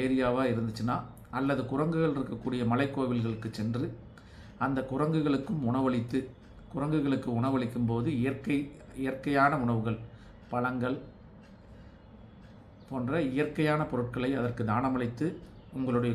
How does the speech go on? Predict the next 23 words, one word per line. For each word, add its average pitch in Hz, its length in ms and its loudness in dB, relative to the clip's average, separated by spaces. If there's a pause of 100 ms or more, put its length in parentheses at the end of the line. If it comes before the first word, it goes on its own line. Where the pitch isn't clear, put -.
கோரிக்கைகளை 127 580 2
வேண்டி 117 240 4
வருவதும் 110 360 0 (480)
உங்களுக்கு 123 400 -4
சிறப்பான 131 460 0
நற்பலன்களை 117 560 0 (500)
கொடுக்கக்கூடிய 120 520 -2
அமைப்பு 120 260 -4
அப்படிங்கிறது 110 480 -2 (100)
இந்த 117 200 -4
தனுசு - 280 -2
லக்னத்தில் 117 400 -2
பிறந்த 104 260 -4
நபர்களுக்கு 110 480 -2 (480)
இன்றைய 135 360 2
தினத்தில் 120 420 0
உண்டு. 110 220 2 (2250)
அடுத்தது 165 400 6
இப்ப 143 200 0
சொல்ல 147 140 4 (100)
போறது 127 280 4
வந்து 131 160 2 (100)
கும்ப 170 260 6